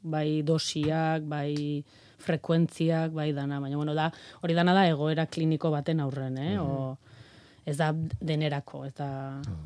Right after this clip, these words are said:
Speaker 1: bai, e, nik uste dut ge-, azkenen ez dugu oraindik esan, baina medizin-, eh, medikuntza personalizatu bat, osea, minbizia da,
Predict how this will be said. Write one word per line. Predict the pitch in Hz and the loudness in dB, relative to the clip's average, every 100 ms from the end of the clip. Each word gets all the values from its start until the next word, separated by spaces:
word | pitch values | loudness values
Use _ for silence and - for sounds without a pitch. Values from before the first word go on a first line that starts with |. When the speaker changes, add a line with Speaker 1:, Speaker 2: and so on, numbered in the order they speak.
| - | -10
Speaker 1:
bai, | 147 139 - - | -8 -8 -8 -4
e, | 202 190 - | -2 -2 4
nik | 208 226 | 6 8
uste | 220 | 4
dut | 196 180 | 4 -4
ge-, | - | -4
azkenen | - - 180 202 202 | -4 -2 4 6 6
ez | 175 | 4
dugu | 175 185 | 4 6
oraindik | 190 185 190 | 6 6 4
esan, | 180 | 2
baina | 202 160 | 4 4
medizin-, | 151 156 151 175 - | 4 2 2 -2 -4
eh, | 165 | -4
medikuntza | 151 147 160 165 190 | -2 0 0 2 2
personalizatu | 165 139 - 170 165 - 147 147 | 2 0 2 4 4 2 -2 0
bat, | 147 143 | -2 -4
osea, | - 156 | -2 2
minbizia | 156 151 165 - 175 170 | 2 4 2 4 4 6
da, | 180 202 214 | 6 6 4